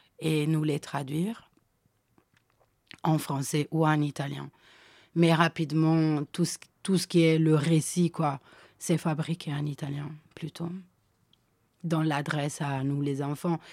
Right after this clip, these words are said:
Et du coup, pour moi, le français, en tout cas, ou le poulard, aujourd'hui, il peut exister encore plus parce que mon père, il est mort. Et depuis, il y a beaucoup plus mes cousines guinéennes qui sont dans la famille aussi.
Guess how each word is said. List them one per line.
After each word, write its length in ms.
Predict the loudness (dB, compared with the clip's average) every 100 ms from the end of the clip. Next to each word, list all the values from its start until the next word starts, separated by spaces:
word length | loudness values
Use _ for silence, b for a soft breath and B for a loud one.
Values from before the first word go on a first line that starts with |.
| B B
Et 120 | -6
du 120 | -4
coup, 140 | -4 -2
pour 160 | 2
moi, 160 | 6 6
le 100 | 6
français, 540 | 4 -2 -2 2 2
en 80 | 2
tout 120 | -2
cas, 320 | -2 0 2 0 B B
ou 100 | 4
le 140 | 4 4
poulard, 440 | 6 6 6 4
aujourd'hui, 360 | 2 2 2 2
il 80 |
peut 100 | 4
exister 380 | 2 2 0 2
encore 260 | 2 2 -2
plus 220 | -2 -2
parce 160 | -2 -2
que 80 |
mon 180 | 0 0
père, 240 | 2 0 0 -6 -6
il 240 | -4 -2
est 80 | 0
mort. 520 | 0 2 2 0 -6 _ b b b b
Et 120 | 0
depuis, 380 | 2 2 0 -2
il 60 | 0
y 80 | 2
a 180 | 0
beaucoup 300 | 0 -4 -4
plus 420 | -6 -4 -4 -4 -4
mes 160 | -4
cousines 500 | -4 -8 -6 -2 0
guinéennes 440 | 0 -2 0 -2 -4
qui 80 |
sont 160 | -6 -4
dans 140 | -2
la 140 | -4 -6
famille 360 | -4 -4 -2
aussi. 380 | -4 -6 -2 -2